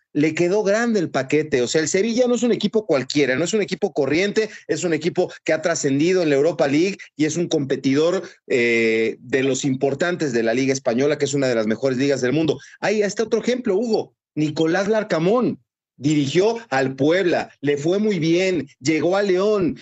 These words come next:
eh, la, la gran derrota de su vida fue lo del Mundial de Clubes, y a mí nadie me quita de la cabeza que él ya tenía un contrato, porque hoy es el nuevo técnico de uno de los equipos importantes del fútbol de, de, de, del continente.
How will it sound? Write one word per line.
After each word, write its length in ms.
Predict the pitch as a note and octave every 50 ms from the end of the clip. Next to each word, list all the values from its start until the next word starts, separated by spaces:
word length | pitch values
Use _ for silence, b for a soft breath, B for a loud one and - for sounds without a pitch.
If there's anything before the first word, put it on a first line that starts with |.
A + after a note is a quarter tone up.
| B B -
eh, 300 | E3+ F3 E3 D#3 D3 C#3+
la, 180 | D#3+ E3+ E3 -
la 160 | E3+ E3 D#3+
gran 460 | D#3+ F3 F3+ F#3+ G#3 A3 A3 G#3 E3
derrota 440 | D#3 E3 D#3+ D#3 F3 G3 F#3+ - G#3
de 120 | F#3+ E3+ C3
su 100 | - D3+
vida 220 | D#3+ F3+ G3 E3+
fue 160 | D3 F#3+ F#3+
lo 80 | G3+ G3
del 100 | F3+ D3+
Mundial 320 | D3 C#3+ D3 E3+ F#3 F#3
de 80 | G3 F#3
Clubes, 460 | - F#3 F#3+ F#3 F3+ G3 A3+ A3+ B B B B B -
y 80 | B2+
a 80 | B2 B2
mí 100 | D3+ F#3
nadie 220 | A3 A#3+ A#3+ A3
me 80 | G3+ -
quita 180 | - G3 - A#3
de 80 | A3
la 100 | G3 E3+
cabeza 300 | - D#3 C3+ E3 E3+ A3+
que 140 | G#3+ - F3
él 40 | E3+
ya 140 | A3 A3+ A3+
tenía 220 | F3+ D3+ D#3 F#3
un 100 | G#3+ G#3+
contrato, 600 | G#3+ F#3 E3 D3 - E3 D#3+ D#3 - F#3+ A3+ A3+ B B _
porque 260 | - D3 C3+ C3+ F3
hoy 100 | F#3+ G#3+
es 140 | A3 G#3 -
el 100 | E3+ E3
nuevo 280 | E3+ F3 F#3 G3 G3+
técnico 540 | G3+ G#3 F#3 D#3+ E3 E3 D#3 C3 E3+ F#3+ G#3+ b b b _ -
de 100 | B2 D3
uno 160 | E3 G3 G#3
de 80 | G3
los 140 | E3+ D3+ -
equipos 420 | D3 C3+ C#3 F3+ - G3+ G#3 G3+ B B B
importantes 920 | - D#3+ D3+ D3+ D3 D3+ E3 D#3+ D#3+ D#3 G#3+ A3 C4 D4 - - E3+ C#3+
del 160 | B2+ C#3 C3 C3
fútbol 500 | D#3+ E3 C3+ C#3 E3 E3 D#3+ D#3 D3 C3
de, 440 | C3 B2+ B2+ B2 A#2 A#2 A2+ A2+
de, 240 | A2 A#2+ A#2+ A#2+ A2+
de, 160 | A#2 B2+ B2+
del 160 | B2 B2+ A#2+ -
continente. 720 | C#3+ C3+ C3 A#2+ C#3+ C#3+ D3+ E3 F3+ E3+ C#3 C#3+ A2 B